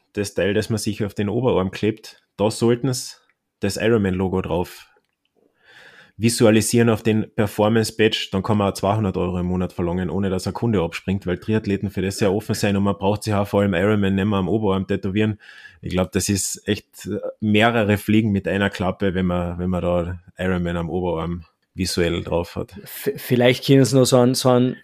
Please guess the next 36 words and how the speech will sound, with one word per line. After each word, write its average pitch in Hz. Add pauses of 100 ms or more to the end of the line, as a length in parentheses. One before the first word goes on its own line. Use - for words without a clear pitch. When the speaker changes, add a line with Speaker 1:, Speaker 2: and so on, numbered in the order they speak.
Speaker 2:
vielleicht, 131
weil 135
da 143
momentan, 143
glaub 139
ich, 135
geht's 139
nur 147
am 143
Oberarm, 143
vielleicht 135
können 147
sie 127
noch 139
so -
einen 120
Wadel-Badge 120
machen, 117
weil 117
dort 131
ist, 123
glaub 123
ich, 123
das -
Ironman-Logo 123
fast -
nur 127
ein -
bisschen 117
präsenter 120
als 113
am 117
Oberarm, 117
Speaker 1:
Ja, 101
Speaker 2:
oder? 104
Speaker 1:
das, 110